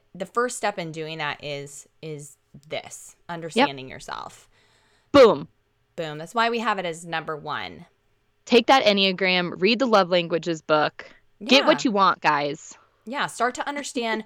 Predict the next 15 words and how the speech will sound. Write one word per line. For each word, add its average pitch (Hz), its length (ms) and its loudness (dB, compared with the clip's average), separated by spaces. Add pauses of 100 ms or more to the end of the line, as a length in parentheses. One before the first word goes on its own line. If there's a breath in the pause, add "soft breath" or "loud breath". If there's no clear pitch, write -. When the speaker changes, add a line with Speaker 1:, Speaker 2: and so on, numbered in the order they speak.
(120 soft breath)
Speaker 2:
<laughs> - 120 -20
Speaker 1:
what 180 260 -8
you 185 160 -10
need 165 300 -12
to 165 100 -14
function. 135 640 -10
Like, 175 200 -8
Kristen 240 380 -8
said 214 160 -2
hers 180 60 -10
Speaker 2:
Absolutely. 180 220 -6
Speaker 1:
is 175 80 -18
communication, 170 600 -10
and 165 240 -12
mine 156 480 -8